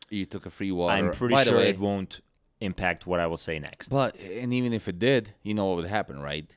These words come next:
Speaker 2: Hmm.
Speaker 1: I'll call you bullshit.
Speaker 2: Right.
Speaker 1: So that's the
Speaker 2: It was a
Speaker 1: beau-
Speaker 2: great water.
Speaker 1: that's the beauty of this thing. Like,
Speaker 2: Yes.
Speaker 1: I, I actually, so i-, if I'm there and I'm, I'm starting to feel worse and worse for not being there. Uh,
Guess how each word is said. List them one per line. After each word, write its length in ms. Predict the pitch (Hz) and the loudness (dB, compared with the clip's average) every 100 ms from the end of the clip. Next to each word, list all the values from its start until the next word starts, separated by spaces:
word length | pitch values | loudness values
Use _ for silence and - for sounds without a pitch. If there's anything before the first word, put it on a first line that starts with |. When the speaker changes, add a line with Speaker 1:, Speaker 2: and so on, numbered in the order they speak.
| _ - | _ -8
Speaker 2:
Hmm. 120 | 95 - - | -8 -8 -6
Speaker 1:
I'll 160 | 90 | -6
call 280 | - 85 76 | -4 -4 -2
you 120 | 78 | -4
bullshit. 560 | 76 107 98 - 64 - - | -2 -4 -4 -8 -10 -14 -10
Speaker 2:
Right. 240 | 95 76 - _ | -6 -6 -10 _
Speaker 1:
So 340 | - - 98 71 | -4 2 2 2
that's 220 | 92 117 - | 2 2 2
the 120 | 107 | 2
Speaker 2:
It 80 | 110 | 4
was 120 | 135 | 6
a 20 | |
Speaker 1:
beau- 80 | 135 | 8
Speaker 2:
great 220 | 127 120 | 6 6
water. 340 | 101 92 85 80 | 4 4 2 6
Speaker 1:
that's 200 | 131 - | 6 6
the 120 | 123 | 0
beauty 400 | 107 120 120 110 | 4 6 8 8
of 120 | 101 | 6
this 180 | 92 90 | 2 0
thing. 300 | - 117 85 | 2 2 2
Like, 140 | 82 | 0
Speaker 2:
Yes. 340 | 87 76 - - _ 120 | 0 -2 -8 -12 _ -2
Speaker 1:
I, 360 | 151 131 101 - _ _ - | 2 2 0 -6 _ _ 0
I 120 | 180 | 2
actually, 460 | 196 - 135 107 90 | 2 0 0 2 0
so 220 | - 107 104 | 0 0 2
i-, 100 | 107 - | -2 -2
if 180 | 104 117 | -2 0
I'm 240 | 127 139 | 0 0
there 400 | 95 87 73 69 - | 0 2 0 -4 -8
and 160 | 98 | -8
I'm, 220 | 82 101 107 127 - | -8 -10 -8 -8 -8
I'm 140 | 127 147 | -6 -6
starting 320 | - 170 139 | -2 0 0
to 60 | 107 | -2
feel 240 | 113 80 | 0 0
worse 260 | 78 95 - | 2 0 0
and 120 | 87 | -2
worse 220 | 85 87 | 0 -2
for 120 | - 78 | -4 -6
not 220 | 78 73 | -6 -6
being 240 | 78 85 | -6 -4
there. 280 | 90 101 127 _ _ _ _ _ _ _ _ _ _ _ _ _ _ - | -2 -2 -4 _ _ _ _ _ _ _ _ _ _ _ _ _ _ -4
Uh, 300 | 87 85 | 0 0